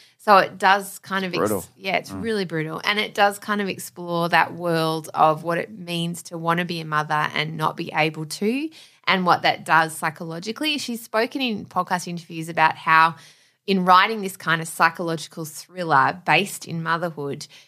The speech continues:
Speaker 1: she could feel herself during her infertility journey that's really still going on. She could feel that there were points where she could have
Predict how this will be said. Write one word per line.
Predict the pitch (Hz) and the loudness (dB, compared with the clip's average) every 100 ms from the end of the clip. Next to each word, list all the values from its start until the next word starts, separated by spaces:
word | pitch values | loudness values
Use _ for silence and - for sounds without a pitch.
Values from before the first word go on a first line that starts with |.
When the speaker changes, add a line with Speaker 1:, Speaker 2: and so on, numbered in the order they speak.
| _ | _
Speaker 1:
she | - - 202 196 | -8 2 4 4
could | 190 214 | 0 -2
feel | - - 196 208 226 | -2 -12 0 2 4
herself | 196 185 - 180 156 123 | 0 -4 4 4 4 -2
during | - 175 180 175 | -8 -6 -6 -4
her | 175 | -2
infertility | 160 160 160 156 - 185 185 | -2 -4 -10 -10 -4 -2 -2
journey | 160 143 143 | -2 -4 -4
that's | 147 - _ | -10 -18 _
really | 175 165 | -6 -6
still | 165 156 151 | -6 -8 2
going | 147 147 147 | 2 2 0
on. | 151 151 - - _ _ | -2 -2 -6 -16 _ _
She | - | 0
could | 214 220 | 2 2
feel | - 254 269 | 2 4 4
that | 233 196 - | 4 0 -4
there | 175 202 190 | _ 4 4
were | 190 | 4
points | 185 - 190 190 - | -2 -2 0 0 -4
where | 175 165 | -4 -4
she | - 190 | -4 -6
could | - - 180 | -2 0 2
have | 165 170 | 2 -4